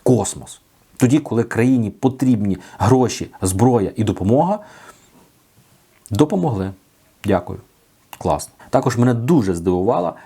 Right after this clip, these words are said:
заява прем'єр-міністра Польщі Матеуша Моровецького, який так сказав, ніби так мало бути, ніби все нормально.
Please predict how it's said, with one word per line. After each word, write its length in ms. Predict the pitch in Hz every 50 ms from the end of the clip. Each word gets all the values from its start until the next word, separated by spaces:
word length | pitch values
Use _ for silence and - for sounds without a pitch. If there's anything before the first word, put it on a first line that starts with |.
| - _
заява 440 | - 92 98 98 117 135 170 170 - - - _ _ _ _
прем'єр-міністра 840 | - 135 143 143 127 110 92 92 92 95 104 107 101 - 101 104
Польщі 560 | 101 - - 120 120 123 127 127 - - 117 120 -
Матеуша 500 | 98 95 90 - 113 120 113 - - 101
Моровецького, 840 | 101 101 101 107 98 87 85 85 85 - - - 151 165 202 226 - - - - - - - -
який 340 | 123 123 - 220 240 233 214
так 260 | 202 - - 190 185
сказав, 440 | - - - 170 156 175 190 190 165
ніби 440 | 165 170 170 165 170 160 151 151 151 - _ _ _
так 180 | - 165 - -
мало 200 | 156 156 143 139
бути, 440 | 139 151 147 123 - - 78 67 -
ніби 380 | - 107 120 117 117 127 123 123
все 380 | 123 123 - - - - 165 160
нормально. 520 | 165 165 165 170 151 123 92 78 71